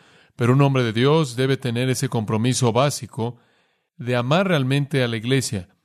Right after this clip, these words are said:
que él primero ama al Señor y después que él ama al pueblo de Dios, a la gente del Señor.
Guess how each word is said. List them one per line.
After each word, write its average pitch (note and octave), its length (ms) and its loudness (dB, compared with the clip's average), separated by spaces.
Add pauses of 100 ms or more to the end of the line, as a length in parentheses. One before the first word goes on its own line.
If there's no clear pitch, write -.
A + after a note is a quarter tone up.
(120)
que C3+ 180 0
él F3 80 0
primero B2+ 540 0
ama C3+ 240 0
al A2+ 80 -2
Señor A#2 340 -2
y B2+ 40 -2
después B2 680 -2
que A#2 140 -4
él A2+ 100 0
ama B2+ 180 0
al G2+ 140 -6
pueblo G#2+ 340 0
de G2+ 140 0
Dios, G#2+ 420 -2 (460)
a A2+ 100 -4
la G#2+ 140 -2
gente B2 340 0
del G2+ 160 -2
Señor. G#2+ 400 0